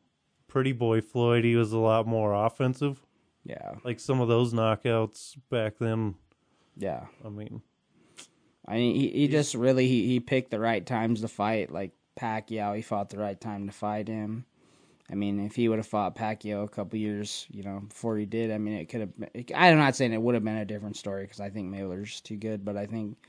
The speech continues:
Speaker 2: you know, it definitely had a better chance of, it,
Speaker 1: Oh, yeah.
Speaker 2: it was definitely in Pacquiao's favor to fight him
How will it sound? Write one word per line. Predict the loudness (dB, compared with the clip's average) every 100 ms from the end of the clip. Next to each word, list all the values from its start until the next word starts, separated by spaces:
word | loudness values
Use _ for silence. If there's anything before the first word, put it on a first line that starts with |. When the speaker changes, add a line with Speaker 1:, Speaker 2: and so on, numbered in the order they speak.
| _ -20 -18 -2
Speaker 2:
you | 2
know, | 2
it | 2 0
definitely | -2 -2 -4
had | -4 -4
a |
better | -4 -4 -6
chance | -6 -4 -4 -4 -6
of, | -8 -10 -20 _ -18 -10
it, | -6 0
Speaker 1:
Oh, | 2
yeah. | 4 0 -6 _ _
Speaker 2:
it | 0
was | 2
definitely | 4 2 2 0
in | 2
Pacquiao's | 2 2 2 -2 -2 -2
favor | -2 -2 -2 -4
to |
fight | -4 -2 -2
him | -4 -8